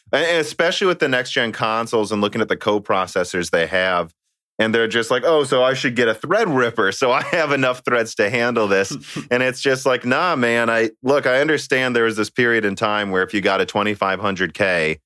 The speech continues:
Speaker 1: whatever, in, like, two thousand eleven or two thousand ten, actually, I think, um,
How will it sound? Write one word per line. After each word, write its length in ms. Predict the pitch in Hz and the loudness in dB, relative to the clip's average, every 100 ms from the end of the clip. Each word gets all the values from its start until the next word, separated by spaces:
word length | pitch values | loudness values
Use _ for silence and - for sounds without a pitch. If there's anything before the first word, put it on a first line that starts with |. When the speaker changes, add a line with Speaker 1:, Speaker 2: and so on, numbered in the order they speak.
| _ - | _ -4
Speaker 1:
whatever, 340 | 87 87 85 | 0 0 0
in, 80 | 85 | 0
like, 160 | 82 80 | -2 -2
two 160 | 98 | -4
thousand 400 | 95 95 90 90 | -2 0 0 -2
eleven 340 | 82 82 87 82 | 0 0 0 -2
or 60 | |
two 160 | 76 92 | -6 -4
thousand 280 | 92 80 73 | -2 -4 -4
ten, 180 | 92 82 | -6 -4
actually, 320 | 71 - 76 | -6 -4 -2
I 80 | 76 | -2
think, 340 | - 78 76 _ - _ _ | -2 -4 -4 _ -20 _ _
um, 440 | - 98 101 95 | -2 0 0 -2